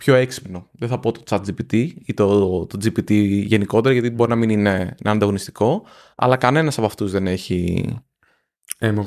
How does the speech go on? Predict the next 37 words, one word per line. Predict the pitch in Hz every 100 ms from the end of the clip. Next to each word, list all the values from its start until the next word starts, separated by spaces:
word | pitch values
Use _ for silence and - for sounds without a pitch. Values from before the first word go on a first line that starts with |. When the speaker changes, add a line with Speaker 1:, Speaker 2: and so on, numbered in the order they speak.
| 98
Speaker 2:
πάντως | - 113 127 127
η, | 120 113 110 107 104 101 101 98 - _ _ _
η | - 104
Siri, | - 113 113 110 104
το | 98
Siri | 92 107 113 113
δεν | 113 117 120
είναι, | 104 95 87 82 80 85 85 - - - _ _
δεν | - 101
είναι | 101
τόσο | 101 -
καλό. | 82 78 82 - _ _ _ -
Speaker 1:
Χάλια | 107 113 87
είναι. | 80 95 _ _ _ _
Speaker 2:
Ναι. | 101 98 92 -
Speaker 1:
Είναι | - 113 127 135
από | 135 127
τους, | 123 117 -
ε, | 113
λίγους | 113 123 123
λόγους | 113 117 120 123 -
που | - 117 113 113 113 110 110 110 - _ _ _ _ _ _ _ _ _ -
συχνά | - - 120
πυκνά | 117 120 123
σκέφτομαι | - 113 123 123
να |
ξαναφύγω | 120 110 107 120 113 113
από | 113
το | 104 104 107
iPhone | 110 110 92 95
και | 98
να | 98 98
πάω | 101 101
σε | -
κάποιο | - - 98
Android | 101 95
κινητό. | 95 95 98